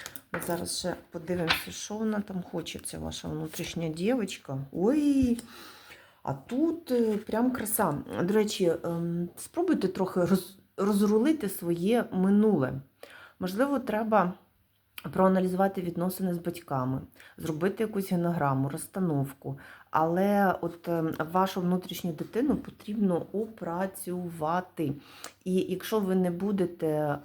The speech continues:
ем, з цим працювати і сприймати, ви не можете піти вперед. От ваша ця масінька така дівчинка, вона тут, е, масінька-масінька.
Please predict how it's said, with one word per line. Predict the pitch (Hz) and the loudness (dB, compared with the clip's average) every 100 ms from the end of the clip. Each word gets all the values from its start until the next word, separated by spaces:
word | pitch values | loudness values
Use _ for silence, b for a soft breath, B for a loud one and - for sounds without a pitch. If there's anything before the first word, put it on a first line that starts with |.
| - | -8
ем, | 147 147 147 147 147 147 160 | -4 -2 -2 -2 -4 -4 -4
з | |
цим | - - - 190 185 175 165 | -4 -4 -2 2 2 0 -4
працювати | 170 - 175 185 208 202 | -6 -8 -6 -4 -4 -2
і | 190 | -6
сприймати, | - - 175 165 208 262 180 | -6 -10 -8 -4 -2 -2 -4
ви | 185 | -2
не | 220 | 2
можете | 190 214 220 - | 2 0 -4 -16
піти | - 202 | -8 -4
вперед. | 190 - 180 185 143 - _ _ B B B | -4 -2 2 4 2 -2 _ _ B B B
От | 175 170 | -6 2
ваша | 196 220 | 2 2
ця | 202 202 | -2 0
масінька | 196 208 208 190 175 | 2 2 0 -2 -4
така | 175 - | -4 -4
дівчинка, | 165 175 311 285 - 160 | 0 0 0 0 -4 -6
вона | 156 170 | -2 0
тут, | 226 226 214 - | 0 -4 -10 -8
е, | 175 170 | -4 -2
масінька-масінька. | 175 185 - 202 202 202 190 - 139 135 | -2 -2 -2 -2 2 2 2 -2 -4 -4